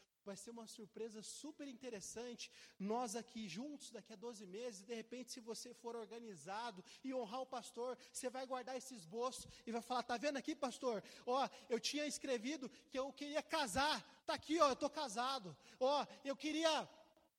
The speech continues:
uma promoção no meu trabalho, ó, eu consegui." Imagina que legal, daqui a doze meses, todos nós aqui na mesma posição, com tudo aquilo que o futuro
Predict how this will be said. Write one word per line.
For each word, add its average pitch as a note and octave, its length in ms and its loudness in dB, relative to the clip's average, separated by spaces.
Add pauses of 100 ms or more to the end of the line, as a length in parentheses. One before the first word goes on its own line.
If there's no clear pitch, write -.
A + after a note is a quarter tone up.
(580)
uma C#4+ 180 -2
promoção D4 520 4
no D4+ 60 0
meu C#4+ 140 4
trabalho, C4 640 0 (100)
ó, C#4+ 200 8
eu C4+ 100 8
consegui." C#4 680 -4 (600)
Imagina B3+ 380 -4
que - 240 -2
legal, A3+ 680 -2 (880)
daqui F#3+ 240 -10
a G#3+ 40 -6
doze A#3 340 -8
meses, F#3 720 -6 (240)
todos D4 340 -2
nós A#3+ 240 2
aqui B3 360 -4 (280)
na G3 140 -2
mesma A3+ 380 2
posição, A3+ 680 -4 (380)
com B3 180 -6
tudo F4 240 -6
aquilo C#4+ 300 -6
que - 100 -8
o B3 40 -6
futuro C#4+ 680 -8